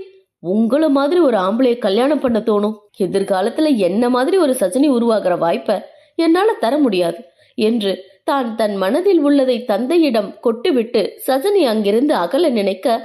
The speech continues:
அவளை தடுத்த வேலம்மாள், "என்னமோ என் மகன் தப்பு பண்ண மாதிரி பேசிட்டு போற. தப்பெல்லாம் உங்க ஆத்தாக்காரி பண்ணது. படிக்க வந்த புள்ளைய மயக்கி கைக்குள்ள போட்டு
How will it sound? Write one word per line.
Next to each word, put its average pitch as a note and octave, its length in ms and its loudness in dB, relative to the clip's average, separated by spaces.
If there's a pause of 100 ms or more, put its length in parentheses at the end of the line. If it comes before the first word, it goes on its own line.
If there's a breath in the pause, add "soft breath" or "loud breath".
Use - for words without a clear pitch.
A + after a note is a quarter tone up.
(240 loud breath)
அவளை C#4+ 420 0
தடுத்த C4 400 -2
வேலம்மாள், A3+ 580 -2 (840)
"என்னமோ G3 380 -2
என் F4 200 2
மகன் A#3+ 280 0
தப்பு D4 260 -4
பண்ண D#4 260 0
மாதிரி D4 260 0
பேசிட்டு D4 340 -2
போற. C#4 160 2 (520 loud breath)
தப்பெல்லாம் A3 560 0
உங்க A3 140 0
ஆத்தாக்காரி A3 580 -2
பண்ணது. F#3+ 360 -2 (460 soft breath)
படிக்க G#3 380 0
வந்த B3+ 240 0
புள்ளைய B3 380 0
மயக்கி A#3 360 -2
கைக்குள்ள D#4+ 440 0
போட்டு C#4 220 -2